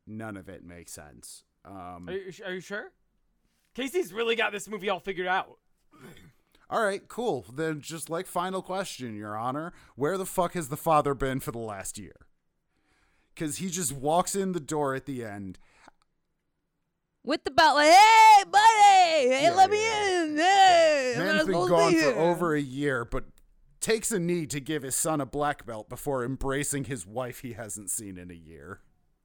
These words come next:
Speaker 2: Yeah, yeah, yeah, yeah. Okay.
Speaker 3: Okay. So
Speaker 2: Hold on.
Speaker 3: I have two questions.
Speaker 2: Go ahead.
Speaker 3: Where the fuck was his dad? And are the other people also dead,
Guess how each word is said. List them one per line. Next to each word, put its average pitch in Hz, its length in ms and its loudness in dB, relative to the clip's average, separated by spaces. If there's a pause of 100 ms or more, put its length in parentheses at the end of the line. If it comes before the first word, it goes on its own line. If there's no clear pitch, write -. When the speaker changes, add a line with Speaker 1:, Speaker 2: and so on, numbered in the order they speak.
(100)
Speaker 2:
Yeah, 240 320 -2 (100)
yeah, 262 220 -4
yeah, 247 100 -2
yeah. 160 140 -8 (100)
Okay. 220 380 -6
Speaker 3:
Okay. 269 580 6 (420)
So 226 140 -2
Speaker 2:
Hold 269 120 4
on. 233 80 8
Speaker 3:
I 285 80 10
have 311 260 6
two 294 260 2
questions. - 800 0 (1200)
Speaker 2:
Go 165 100 -12
ahead. 156 80 -4
Speaker 3:
Where 202 120 0
the 240 100 2
fuck 262 260 0
was 277 160 -2
his 277 160 -6
dad? 175 480 -2 (1040)
And 202 680 0 (1000)
are 277 180 6
the 240 180 -2
other 285 320 4
people 185 800 -6 (560)
also 277 460 4
dead, 294 400 2